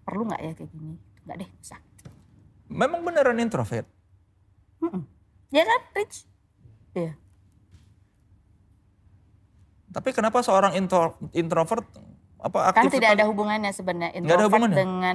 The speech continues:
Speaker 1: dia berbicara. Ya, introvert itu yang membedakan adalah bahasan apa yang, eh, satu adalah batasan mana dia, dua adalah, eh, saat mana sebetulnya dia justru mendapatkan banyak recharge energi.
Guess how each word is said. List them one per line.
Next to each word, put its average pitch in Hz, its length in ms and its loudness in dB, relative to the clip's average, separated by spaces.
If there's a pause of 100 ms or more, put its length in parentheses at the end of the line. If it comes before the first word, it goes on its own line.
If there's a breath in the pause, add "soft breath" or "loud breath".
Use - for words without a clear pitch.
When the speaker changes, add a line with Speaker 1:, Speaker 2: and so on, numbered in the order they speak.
Speaker 1:
dia 185 220 0
berbicara. 170 680 -2
Ya, 180 160 -4
introvert 208 340 -2
itu 262 140 -2
yang 254 80 0
membedakan 190 480 -2
adalah 180 360 -2
bahasan 175 540 -4
apa 202 380 -2
yang, 175 220 -4 (240)
eh, 180 180 2
satu 185 300 0
adalah 175 420 2 (120)
batasan 185 440 0
mana 180 320 0
dia, 165 400 -6 (140)
dua 190 280 2
adalah, 180 380 2 (420 loud breath)
eh, 175 420 2
saat 170 340 -2
mana 196 200 0
sebetulnya 196 340 -4
dia 220 220 -2
justru 180 340 -8
mendapatkan 190 460 -4
banyak 170 440 -4
recharge 165 320 -6
energi. 151 500 -8